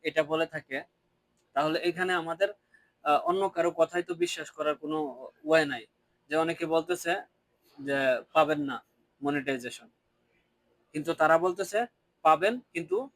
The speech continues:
আপডেটের জন্য অপেক্ষা করতে হবে। তো আমরা অন্য কারো কথায় বিশ্বাস না করে আমরা আমাদের মতো কাজ চালিয়ে যাই। তো কাজ চালিয়ে গেলে অবশ্যই আমরা পাবো এবং আমাদের অপেক্ষা করতে হবে। তারা যেহেতু বলছে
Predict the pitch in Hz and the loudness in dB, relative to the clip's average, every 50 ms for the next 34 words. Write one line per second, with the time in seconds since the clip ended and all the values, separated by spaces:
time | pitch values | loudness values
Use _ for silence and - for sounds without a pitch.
0 | _ - - 156 143 160 160 151 160 160 151 165 160 156 147 143 143 143 123 - | _ -6 -4 -4 0 0 -2 -2 -2 -6 -4 -2 -2 0 0 -2 -2 -4 -14 -14
1 | 135 127 131 120 _ 127 127 120 - _ _ _ _ _ _ _ _ _ _ _ | -12 -12 -12 -14 _ -12 -12 -12 -12 _ _ _ _ _ _ _ _ _ _ _
2 | _ _ _ _ _ _ _ _ _ _ _ _ _ _ _ - 220 233 208 208 | _ _ _ _ _ _ _ _ _ _ _ _ _ _ _ 0 4 4 6 4
3 | 196 - _ _ _ _ _ _ _ _ _ _ _ _ - 160 175 180 202 208 | 4 0 _ _ _ _ _ _ _ _ _ _ _ _ -4 -2 4 6 6 6
4 | 214 208 - _ _ _ _ _ _ _ _ _ _ _ _ _ _ _ _ _ | 6 2 -2 _ _ _ _ _ _ _ _ _ _ _ _ _ _ _ _ _
5 | _ _ _ _ _ _ _ _ _ _ _ - 175 196 214 220 196 190 196 190 | _ _ _ _ _ _ _ _ _ _ _ -2 0 2 4 2 4 4 4 4
6 | 196 185 196 196 190 202 202 190 185 208 - - 190 175 - - 190 180 185 190 | 4 6 4 2 4 6 2 2 2 -2 -8 -8 -8 -8 -6 -6 -8 -4 0 2
7 | 180 170 170 175 175 175 175 175 170 180 180 185 185 - 170 - - 170 170 _ | 2 2 4 4 2 4 2 -2 -4 -4 -6 -8 -8 -10 -14 -8 -8 -8 -8 _
8 | - 170 165 165 165 156 156 165 170 175 _ _ _ _ _ _ _ _ _ _ | -6 -4 -2 -2 -2 -4 -4 -8 -12 -12 _ _ _ _ _ _ _ _ _ _
9 | _ _ _ _ _ _ _ _ _ _ _ _ _ _ - - - - 147 147 | _ _ _ _ _ _ _ _ _ _ _ _ _ _ -20 -16 -4 -2 -2 -2
10 | - - 160 156 165 165 160 165 165 160 160 160 156 165 175 - - 190 190 185 | -2 -2 -2 0 0 0 0 -2 -2 -2 -2 -2 -2 -2 -6 -6 -4 -6 -6 -4
11 | 185 202 202 202 _ - 165 160 170 196 196 170 156 151 160 170 170 _ _ _ | -4 -6 -6 -6 _ -2 -2 -2 -2 -6 -6 -6 -6 -6 -6 -12 -14 _ _ _
12 | _ _ _ _ _ _ _ _ - 147 156 170 170 175 190 185 - - - 165 | _ _ _ _ _ _ _ _ -10 -6 -4 -4 -4 -4 -6 -8 -10 -8 -10 -10
13 | 156 170 180 - 190 185 175 202 196 - - 196 196 190 202 - 185 180 180 170 | -8 -8 -8 -8 -8 -4 -2 -2 -2 0 0 -2 -2 -2 -2 -4 -2 -2 -2 -2
14 | 170 180 175 - 185 175 180 180 175 - - 175 | -2 -2 -2 -2 -4 -2 -2 -2 -4 -4 -8 -10